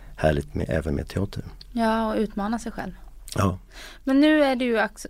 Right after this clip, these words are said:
Speaker 2: alltså aktuell med den här filmen och sen även med en T V-serie.
Speaker 1: Mm.
Speaker 2: Eh, som du har spelat in i Delhi.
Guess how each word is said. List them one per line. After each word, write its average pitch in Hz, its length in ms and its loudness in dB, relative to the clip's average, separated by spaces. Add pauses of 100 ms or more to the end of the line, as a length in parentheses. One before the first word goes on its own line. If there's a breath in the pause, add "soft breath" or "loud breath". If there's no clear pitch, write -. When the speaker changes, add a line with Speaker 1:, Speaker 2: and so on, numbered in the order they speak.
Speaker 2:
alltså - 380 -4
aktuell 202 340 0
med 202 120 0
den 190 40 0
här 180 80 -2
filmen 185 440 -2
och 202 80 -4
sen 202 180 -2
även 208 240 0
med 185 80 0
en 180 60 -4
T 240 200 0
V-serie. 196 480 -4 (400)
Speaker 1:
Mm. 143 180 10 (280)
Speaker 2:
Eh, 196 840 0
som 247 160 -2
du 240 40 2
har 220 60 0
spelat 220 240 -2
in 190 260 -4 (100)
i 214 80 -6
Delhi. 202 380 0